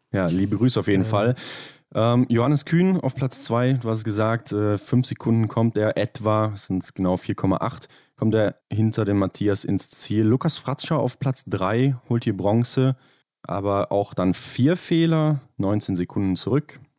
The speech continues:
Speaker 2: Ja, man muss auch sagen, hier alle drei ziemlich weit hinten gestartet. Also die, äh, Zeitabstände waren natürlich sehr eng,
Speaker 1: Mhm.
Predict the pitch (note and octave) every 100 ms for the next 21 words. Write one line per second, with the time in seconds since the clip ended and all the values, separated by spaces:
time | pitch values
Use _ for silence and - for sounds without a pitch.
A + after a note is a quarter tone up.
0 | _ - A#2+ E3+ D#3 C3+ F3 F#3 C#3+ D#3
1 | E3 E3 C#3+ D3+ D3+ - D3 D3+ B2+ B2+
2 | D#3 F#3 - G3+ F#3+ F#3 E3+ G3 E3 A#2+
3 | - A#2 C3+ C3 A#2+ B2 C#3 C#3 C#3 -
4 | D3+ D#3+ - D#3 D3 D3+ C#3+ C#3+ B2+ C3
5 | C3 E3 G#3+ G2+ F#2 D#3+